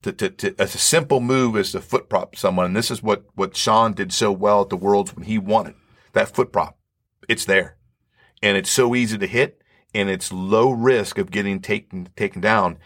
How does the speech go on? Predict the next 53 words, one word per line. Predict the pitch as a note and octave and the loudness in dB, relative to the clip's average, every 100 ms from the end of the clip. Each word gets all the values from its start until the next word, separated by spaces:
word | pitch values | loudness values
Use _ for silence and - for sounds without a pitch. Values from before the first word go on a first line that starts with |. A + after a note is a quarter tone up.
| - - | -20 -12
And | G2 | -6
because | F#2 - D3+ | -4 0 2
I | D3 | 2
forced | B2+ - C#3 D3 C#3 | 0 -2 0 0 0
myself | A#2+ G#2+ - A2+ - | -2 0 2 2 0
to | G2 | -4
do | D3 D3+ | -2 0
that, | F#2+ E2+ E2 _ _ _ - | 0 0 -6 _ _ _ 0
I'm | G#2+ A2 | 0 2
more | A#2+ A#2+ | 0 0
comfortable | - A2+ A2+ A2 G2+ | 2 0 0 -2 -4
getting | F#2+ A2 F#2+ | -2 -4 -2
on | F2+ E2+ | -4 -4
the | |
mats. | E2 G2+ A2+ A#2 - - _ _ _ - | -2 0 0 -2 -8 -16 _ _ _ 0
My | F#2+ | 0
anxiety | F#2 F2+ F#2 F#2+ G#2 A2 | 0 -2 0 2 2 0
goes | G2+ G#2+ G#2 | 0 0 2
down. | G#2 G2 G2+ G#2+ G#2+ _ _ | 0 0 0 -2 -6 _ _
I | G2+ G2 | -2 0
know | G2+ A2 A2+ A2+ | 0 4 4 4
that, | G2+ G2 | 2 -2
you | G2+ | 0
know | G2+ | 2
what, | G#2 G#2 | 2 2
I, | G#2 G#2+ | 0 2
I | G#2 | 0
can | G2+ G2 | -2 -6
compete | G2 F2+ B2+ B2+ | -10 -8 -2 0
at | B2 | 0
a | |
high | A2 A2+ | 2 4
level | A2+ A2 G#2 G#2+ | 4 2 2 0
and | G2+ | 0
I | F#2+ | -4
can | G#2 | -6
be | F#2 F#2 | -8 -8
successful. | - F2+ A2+ A2+ - - _ _ - | -8 -4 -2 -2 -4 -12 _ _ -4
I | - | 0
don't | C3+ | 4
wanna | C3+ B2 | 4 4
let | A2+ A#2 - - | 4 2 0 -4
my | G2 | -4
students | F#2 A#2 A#2+ A#2+ | -2 -2 -2 -2
down. | A#2+ A#2 | 2 2
I | A#2 | 4
don't | G#2 | 2
wanna | G2 | 0
let | F#2+ | -4
the | - | -8
school | - A#2+ A#2+ | -2 0 2
down. | G2+ E2+ | 2 2
And, | F2+ | 0